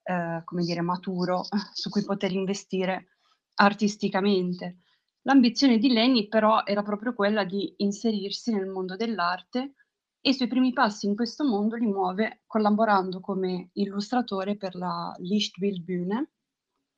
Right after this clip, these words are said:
che è la prima rivista ufficiale cinematografica tedesca. Ehm, ed è proprio in questo modo che entra in contatto con gli ambienti artistici, eh, di avanguardia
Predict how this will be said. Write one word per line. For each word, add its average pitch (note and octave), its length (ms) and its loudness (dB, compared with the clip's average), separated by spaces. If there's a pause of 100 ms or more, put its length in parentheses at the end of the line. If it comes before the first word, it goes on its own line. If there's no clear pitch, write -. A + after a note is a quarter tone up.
(180)
che C4 160 4
è E3+ 40 6
la G#3+ 140 4
prima G3+ 280 0
rivista F#3+ 640 -2 (200)
ufficiale F#3+ 680 -2
cinematografica F#3 920 -6
tedesca. F3+ 580 -8 (1120)
Ehm, A3+ 840 4
ed A#3+ 140 0
è C#4 40 2
proprio A3+ 260 2
in G#3+ 60 4
questo A#3 280 0
modo B3 300 2
che G#3 300 -2
entra A3 300 -10
in A3 80 -2
contatto C#4 960 -4
con G3 580 -6
gli G3 60 -6
ambienti G#3+ 400 0
artistici, A3 960 -4 (140)
eh, F3+ 180 -8
di F3+ 120 -4
avanguardia F#3 800 2